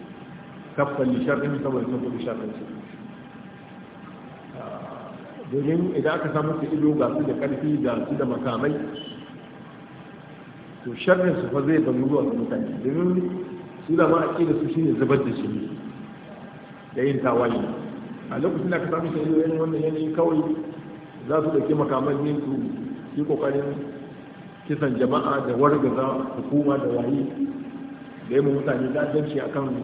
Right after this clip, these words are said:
dukiyoyinsu da iyalansu da, da, da, da rayukansu.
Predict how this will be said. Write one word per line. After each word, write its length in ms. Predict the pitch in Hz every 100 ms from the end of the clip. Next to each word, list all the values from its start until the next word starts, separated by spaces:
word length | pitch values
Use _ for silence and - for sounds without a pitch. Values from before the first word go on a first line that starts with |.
| 123
dukiyoyinsu 540 | 139 151 143 143 143 127
da 60 |
iyalansu 440 | 131 127 143 143 123
da, 80 | 120
da, 600 | 117 123 - - - 127 117
da, 160 | - - -
da 80 | 123
rayukansu. 480 | 135 135 135 113